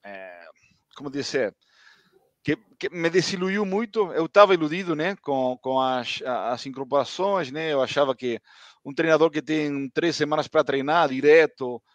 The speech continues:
eh, conhecer mais os jogadores, eh, também seguindo a explicação dele, né? A explicação do Alex foi que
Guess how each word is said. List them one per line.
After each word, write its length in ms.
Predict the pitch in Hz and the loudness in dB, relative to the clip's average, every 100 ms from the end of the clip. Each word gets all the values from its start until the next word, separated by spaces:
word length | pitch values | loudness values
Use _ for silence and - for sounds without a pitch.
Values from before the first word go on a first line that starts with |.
| _ _ | _ _
eh, 240 | 127 127 123 - | -6 -6 -6 0
conhecer 340 | 143 139 156 | 0 0 0
mais 200 | 147 135 | -2 -2
os 80 | 131 | -6
jogadores, 800 | 147 143 135 165 147 123 120 - _ _ _ _ | 0 2 4 2 2 0 -4 -8 _ _ _ _
eh, 640 | 120 110 110 110 107 110 104 | -4 -2 0 -2 -4 -6 -2
também 220 | 156 208 | -2 0
seguindo 440 | 226 226 262 269 240 | -4 -6 -6 2 2
a 60 | |
explicação 480 | 220 208 214 202 254 | 2 0 0 2 0
dele, 220 | 254 262 | 2 0
né? 60 | 160 | 0
A 20 | |
explicação 440 | 151 147 143 135 160 | -6 -2 -2 -2 0
do 120 | 156 | 2
Alex 260 | 139 151 | 2 0
foi 220 | - 170 170 | -4 -6 -6
que 520 | 170 165 156 156 | -4 -2 0 -2